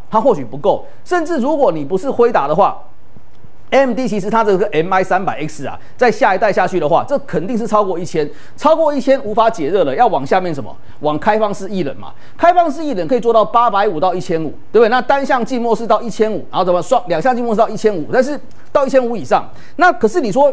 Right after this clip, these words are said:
静默式这么好，那大家全部用静默式就好，我干嘛在那边跟你用三D V C，跟你用开放式液冷？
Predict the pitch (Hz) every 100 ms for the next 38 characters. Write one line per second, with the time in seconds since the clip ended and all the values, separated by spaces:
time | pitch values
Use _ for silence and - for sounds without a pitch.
0 | 208 - 247 233 220 214 196 120 180 254
1 | 269 247 262 254 254 254 240 226 208 139
2 | 151 170 254 214 214 240 240 247 185 247
3 | 226 233 233 233 233 214 220 240 190 220
4 | 220 220 185 208 160 113